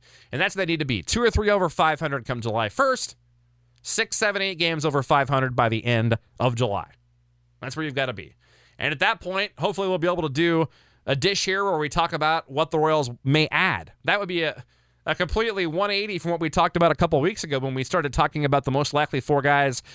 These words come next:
to be traded. What if the Royals all of a sudden start adding guys? Again, they won't add much this year 'cause they can't afford to give up too much more.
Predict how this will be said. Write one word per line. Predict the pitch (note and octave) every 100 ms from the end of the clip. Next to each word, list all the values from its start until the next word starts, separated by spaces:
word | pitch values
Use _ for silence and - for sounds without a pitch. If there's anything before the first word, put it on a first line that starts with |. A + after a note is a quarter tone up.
| -
to | E3+
be | G#3
traded. | F3+ A3+ D#4 G#3
What | C#3
if | A3
the | A3+
Royals | B3 F#3+
all | A3+
of |
a | A#3+
sudden | A#3+ A#3
start | B3+
adding | B3+ D4+ E4+
guys? | B3+ C3+ F2+ D2 - _ _ _ _ -
Again, | F3+ F#3+ G#3
they | F3
won't | G3 F3+
add | D3+ C3+
much | D#3 C#3
this | A#2+ -
year | G#2
'cause | A2+
they | A#2
can't | A#2+ D3
afford | A#2 C3
to | G#2+
give | A2+
up | A#2+ -
too | B2
much | G#2+ F#2
more. | G2+ F#2 F2+